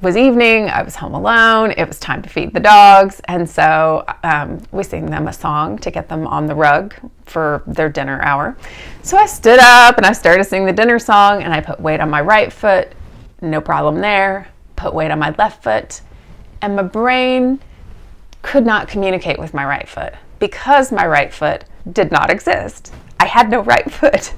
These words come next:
My right foot was gone. No right foot to be talked to. And so when I stepped down and put weight on my right foot, it just rolled. It just rolled and crackled and snapped and popped, and I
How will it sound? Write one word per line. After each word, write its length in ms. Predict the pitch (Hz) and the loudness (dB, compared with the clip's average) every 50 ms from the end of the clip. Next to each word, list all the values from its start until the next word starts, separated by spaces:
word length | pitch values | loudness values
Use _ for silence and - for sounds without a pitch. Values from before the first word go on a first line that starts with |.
| - - - | -14 -10 -8
My 120 | 185 180 | -4 0
right 180 | 190 196 190 - | 0 -2 -2 -4
foot 260 | - 254 254 247 - | -10 -10 -10 -8 -8
was 200 | 277 269 269 - | -10 -10 -10 -10
gone. 420 | - - 165 143 135 139 151 156 - - - - - - - - | -6 -4 -4 -4 -4 -10 -14 -16 -18 -20 -20 -20 -20 -20 -8 -4
No 160 | 262 320 277 | -2 -2 0
right 240 | 220 170 156 - - | 0 -2 -2 -4 -8
foot 260 | - - 180 - - | -10 -10 -10 -10 -10
to 120 | - 262 | -10 -10
be 260 | 226 262 247 247 247 247 | -8 -8 -6 -8 -8 -10
talked 560 | - - - - - - - - - - - | -10 -8 -6 -6 -6 -6 -10 -18 -18 -16 -16
to. 340 | - - - - - - - - - - - - - - - - | -12 -12 -12 -10 -10 -12 -12 -14 -18 -18 -18 -18 -20 -18 -10 -6
And 120 | 196 196 | -6 -6
so 360 | - - - 254 240 220 208 | -6 0 2 4 6 6 4
when 100 | 214 202 | 4 2
I 80 | 185 190 | 0 -2
stepped 500 | - - - - 196 - - - - - | -6 -10 -8 -6 -4 -4 -4 -8 -16 -6
down 360 | - 294 311 285 247 233 220 | -4 -4 -2 -2 -2 -4 -4
and 100 | 214 202 | -4 -6
put 180 | - 190 - - | -8 -10 -8 -8
weight 200 | 247 247 240 233 | -8 -6 -6 -6
on 120 | 220 208 | -6 -6
my 140 | 190 190 190 | -6 -8 -8
right 300 | 175 180 170 175 - - | -8 -8 -8 -8 -10 -12
foot, 340 | - - 190 180 185 - - - - - - - - - - | -12 -10 -6 -6 -6 -6 -8 -14 -20 -20 -20 -20 -20 -6 -4
it 220 | 220 220 - 196 | -4 -4 -4 -4
just 340 | - 190 196 190 - - - 196 185 185 196 | -10 -10 -10 -10 -12 -16 -18 -18 -18 -14 -10
rolled. 760 | 185 - - - - - - - 67 - - 92 90 - - | -8 -6 -6 -6 -6 -8 -6 -6 -6 -4 -4 -4 -4 -4 -6
It 160 | - - - | -8 -10 -10
just 240 | - 190 - - - | -14 -14 -14 -10 -8
rolled 240 | 190 - - - - | -6 -6 -6 -6 -8
and 160 | - 214 - | -8 -8 -10
crackled 480 | - - - - - - - - 208 | -10 -10 -12 -10 -8 -8 -8 -6 -6
and 180 | - - 220 214 | -8 -10 -10 -12
snapped 380 | - - 202 - - - - - | -12 -14 -14 -14 -14 -12 -12 -12
and 120 | 208 202 | -12 -12
popped, 420 | - - 196 190 190 - - - - | -12 -12 -12 -12 -12 -12 -14 -16 -16
and 220 | 190 180 185 - - | -14 -14 -14 -12 -10
I 280 | - 208 214 214 214 | -8 -6 -6 -6 -8